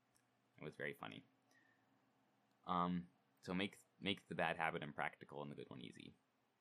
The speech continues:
Habit tracking is, is fun and helpful. He gives the example of something tangible, like if you have a jar of paper clips and an empty jar.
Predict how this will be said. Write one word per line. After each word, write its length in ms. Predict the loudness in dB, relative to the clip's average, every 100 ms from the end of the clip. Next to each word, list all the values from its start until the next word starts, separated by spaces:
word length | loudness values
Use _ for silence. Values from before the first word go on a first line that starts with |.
| _ _ _ -6
Habit 340 | 4 6 6
tracking 560 | 4 4 4 0 -2 -2 -8 _ _ _ _ _ -2
is, 240 | -2 -2 -6
is 200 | -4 -4 0
fun 320 | 2 2 -2 -4
and 80 | -4
helpful. 460 | 0 0 2 -2 -2 _ _ _ _ _ _ -20 -20 _ _
He 160 | -8 0
gives 160 | 2 2
the 80 |
example 380 | -2 0 -2 -2
of 60 | -2
something 240 | -2 -4 -2
tangible, 360 | -2 -2 -4
like 120 | -6
if 100 | -6
you 100 | -4
have 180 | 0 0 -2 _ _ -6
a 40 | 0
jar 300 | 6 6 6
of 120 | 4
paper 240 | -4 -4
clips 340 | -2 -2 -2 -6
and 100 | -2
an 60 |
empty 240 | -2 -2 -2
jar. 260 | 0 0